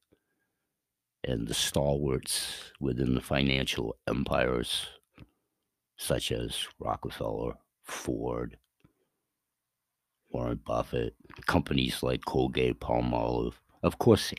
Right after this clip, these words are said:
Avon, Tupperware, Rubbermaid, many on Fortune five hundred. And this really plays to an underlying theme of what I've been talking about for years,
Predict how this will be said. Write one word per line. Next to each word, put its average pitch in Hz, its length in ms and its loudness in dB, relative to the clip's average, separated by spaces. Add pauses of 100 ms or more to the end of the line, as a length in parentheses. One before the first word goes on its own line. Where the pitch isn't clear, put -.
(120)
Avon, 64 640 0 (1300)
Tupperware, 65 560 0 (320)
Rubbermaid, 65 640 0 (1600)
many 67 400 4 (1600)
on 65 140 2
Fortune 65 480 0
five 64 320 2
hundred. 67 460 0 (4000)
And 90 120 8
this 104 200 8
really 113 260 12
plays 90 400 8
to 80 140 2
an 76 120 6
underlying 73 560 4
theme 76 400 2
of 62 120 0
what 62 200 0
I've 62 160 0
been 58 200 -2
talking 64 460 0
about 58 340 0
for - 200 -8
years, 60 580 -4